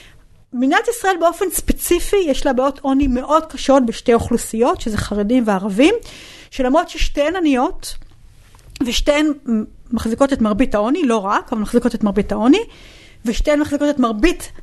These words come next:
הפערים, הן מאוד שונות זו מזו. וגם הפתרונות שלהם צריכים להיות מאוד שונים. למעשה, הסיפור החרדי הוא סיפור ייחודי בעולם. פרופסור מומי דהן כבר כתב את זה, שבמידה רבה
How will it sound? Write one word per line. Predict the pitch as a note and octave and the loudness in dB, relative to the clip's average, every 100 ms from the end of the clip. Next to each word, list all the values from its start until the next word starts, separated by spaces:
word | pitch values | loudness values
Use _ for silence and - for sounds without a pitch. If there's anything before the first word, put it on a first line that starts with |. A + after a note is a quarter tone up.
| - | -8
הפערים, | - B3+ G#3+ G3+ A#3+ G4 B4 - - | 4 4 4 0 0 0 -2 -10 -6
הן | C4+ | -2
מאוד | C#4+ B3+ E4 G4 | 2 2 0 -2
שונות | G#4+ D#4 E4+ C4+ | -2 2 2 2
זו | C4 | 0
מזו. | A3+ G3 F#3 - - - - A3+ | 0 -4 -6 -12 -20 -20 -10 -4
וגם | A3+ A#3 | 0 0
הפתרונות | A3+ - C#4 C4+ E4 | 2 0 2 0 0
שלהם | F#4 G#4 - D#4+ | -2 -4 0 0
צריכים | D4 - | 0 -2
להיות | D4+ | 0
מאוד | C#4+ C#4+ D4+ | 0 0 0
שונים. | - A#3+ A3 | 0 2 2
למעשה, | G#3+ A3 - A4+ A#4 - - - | 0 -2 0 0 -2 -8 -16 -2
הסיפור | A#3+ - - - A4 A#4+ | 0 0 0 4 4 2
החרדי | - C4+ A3 - C#4 E4 - | -2 -2 -2 2 2 2 0
הוא | - | -2
סיפור | - A3+ - E4 E4+ - - A#3+ | 0 0 2 2 0 -8 -16 -6
ייחודי | A3 - C4 A3 D#4+ | -2 0 0 2 0
בעולם. | B3+ G#3 G3+ A#3 C#4 F4 - - - - - - - - | 2 0 0 0 0 0 -6 -20 -20 -20 -20 -10 -10 -4
פרופסור | A#3 - C4+ C#4 B3 | -2 -2 -4 0 2
מומי | B3 B3 | 2 2
דהן | G#3+ A3 A#3 | 0 0 -2
כבר | A3+ G#3+ G#3 | -2 -4 -4
כתב | - - C#4 C#4 | -6 -2 0 0
את | B3 | 0
זה, | C#4+ C#4 - - - - | 0 0 -6 -20 -20 -6
שבמידה | - A#3+ A#3 G3+ C#4 D#4 | -2 0 0 0 0 0
רבה | D4+ A3 C#4 | -2 0 0